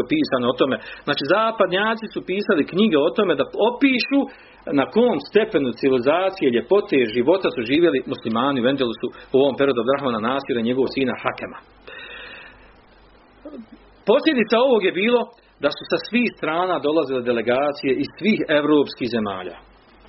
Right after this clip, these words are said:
da traži, a, prijateljstvo sa, a, sa tom, a, endeluskom, odnosno islamskom državom u Španiji, i, a,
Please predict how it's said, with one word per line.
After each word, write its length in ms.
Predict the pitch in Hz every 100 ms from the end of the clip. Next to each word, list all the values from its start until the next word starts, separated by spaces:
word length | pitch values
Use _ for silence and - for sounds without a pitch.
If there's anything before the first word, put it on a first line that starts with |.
| - - - - - - -
da 60 | 117 -
traži, 540 | 143 165 165 131 147 135
a, 260 | - - 131 -
prijateljstvo 720 | 135 135 - 156 185 - 156 131 - - - - - -
sa, 120 | 131
a, 640 | 113 - - 147 127 147 123 117
sa 60 | 135
tom, 120 | 151 135
a, 60 | 120 127 147
endeluskom, 480 | 139 123 - 143 113 - - - 135
odnosno 340 | 127 - 127 - 139
islamskom 400 | - 131 117 113
državom 280 | 117 123 117 110 -
u 20 | 117 -
Španiji, 480 | 123 123 117 107 101 92
i, 20 |
a, 220 | 113 135